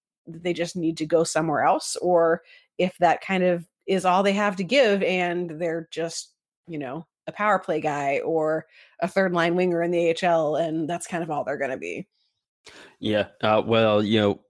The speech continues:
Speaker 2: with most of these deals, you know, there's a couple, you know, different ones, you know, here that are, you know, two, three-year deals, but majority of these deals, especially with those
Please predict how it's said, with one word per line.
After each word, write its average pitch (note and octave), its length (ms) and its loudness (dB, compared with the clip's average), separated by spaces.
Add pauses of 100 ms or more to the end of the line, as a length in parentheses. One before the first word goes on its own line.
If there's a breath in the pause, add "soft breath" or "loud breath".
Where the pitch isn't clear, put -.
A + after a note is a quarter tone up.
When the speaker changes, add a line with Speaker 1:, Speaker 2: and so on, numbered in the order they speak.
Speaker 2:
with G2+ 280 2
most A#2 420 2
of D#3 60 2
these B2 300 0
deals, G#2 540 -2
you G#2+ 100 0
know, G2+ 100 0
there's G2+ 180 -4
a A2+ 60 -12 (120)
couple, A2 640 0
you A2 80 -6
know, F#2+ 220 -4 (400)
different G2+ 300 -4
ones, F#2+ 220 -8
you G#2 100 -6
know, F#2+ 100 -6
here F#2+ 360 -6
that F2+ 160 -4
are, F2 180 -8
you F#2 140 -10
know, E2+ 120 -8 (120)
two, F#2+ 400 -4
three-year G#2+ 320 0
deals, G2+ 260 -4
but G2 220 -2 (560 loud breath)
majority C3+ 580 4
of A#2 220 0
these A2+ 260 -4
deals, G2+ 300 -6
especially G2+ 400 -6
with F#2+ 160 -8
those F#2 320 -8